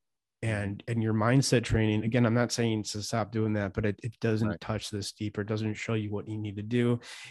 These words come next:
Speaker 2: It, it doesn't, um, provide you with the understanding and, and dare I say, empathy <laughs>
Speaker 1: Mm-hmm.
Speaker 2: that you need to really come out of these, to acknowledge these dark aspects of yourself and come out of
Speaker 1: Right.
Speaker 2: them.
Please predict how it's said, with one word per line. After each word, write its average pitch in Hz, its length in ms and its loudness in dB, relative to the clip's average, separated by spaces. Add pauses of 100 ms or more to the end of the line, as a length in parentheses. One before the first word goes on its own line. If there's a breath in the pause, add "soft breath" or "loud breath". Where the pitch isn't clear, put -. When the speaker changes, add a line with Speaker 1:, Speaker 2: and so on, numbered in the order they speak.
Speaker 2:
It, 123 220 -6
it 123 100 -4
doesn't, 127 540 2 (560 loud breath)
um, 110 400 -4 (640)
provide 117 480 2
you 110 240 2
with 101 340 -4 (260)
the 117 160 0
understanding 120 800 4
and, 101 200 -4 (120)
and 107 240 -4
dare 117 200 0
I 113 200 0
say, 107 560 0 (100)
empathy 127 560 2
<laughs> - 40 -8 (800 loud breath)
Speaker 1:
Mm-hmm. 90 140 -14
Speaker 2:
that 120 180 2
you 113 160 0
need 120 460 6
to 117 100 2
really 113 240 4
come 110 240 0
out 110 200 2
of 104 40 -2
these, 101 300 -4
to - 120 -2
acknowledge 110 460 2
these 107 240 -2
dark 104 300 -2
aspects 107 420 -4
of 98 120 -4
yourself 98 420 -6
and 98 120 -8
come 101 140 -8
out 98 140 -4
of 95 120 -6
Speaker 1:
Right. - 20 -
Speaker 2:
them. 92 260 -10